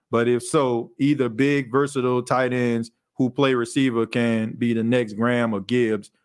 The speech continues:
or who that nation. Yeah, I mean, you, you, I mean, look, the thing about it is, man, you, there are certain, uh, guys at positions you can be like, "He's gonna be the next this, that." But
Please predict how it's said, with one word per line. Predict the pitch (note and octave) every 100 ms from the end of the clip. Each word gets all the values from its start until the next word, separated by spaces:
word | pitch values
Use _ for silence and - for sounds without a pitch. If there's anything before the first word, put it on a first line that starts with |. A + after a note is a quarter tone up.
| _ -
or | G#2 G#2
who | C3+
that | B2 A2+
nation. | A#2 A2+ - E2+ - _ _ _ _ -
Yeah, | A2+ D3 G2+ F2 _ -
I | A#2
mean, | C#3 C#3+ C#3 C3 _ _ _ _ _ _ _ _ _ _ _ - _ _ _
you, | C3+ F#3+
you, | - F#3+ D#3+
I | F3
mean, | F3 F3 F3
look, | D#3+ C3+ -
the | - F#3+
thing | G3+ G#3+
about | E3 D3+ D3+
it | C#3+
is, | C3+ C3+ B2
man, | C3+ C3 B2+ - _ _ _
you, | C3 D3 F#3+ F#3+ G3+ _ _ _ _ _ _ _ _ _ _ _ _ _ _ _ _ -
there | F3 A3
are |
certain, | - G3+ F#3 E3 C#3 C#3+
uh, | C#3 B2+
guys | C#3+ D3+ C#3+
at | C#3+ B2+
positions | A#2+ B2 D3+ D3+ C#3
you | D3+
can | D3+
be | C3+
like, | A#2 A#2
"He's | F#3
gonna | D#3 D#3
be | C#3+
the | C#3+
next | C3 C#3+ B2+
this, | A#2+ C#3 G#2+
that." | A#2+ C#3 A#2 - _ -
But | C#3+ E3+ D3+ D3+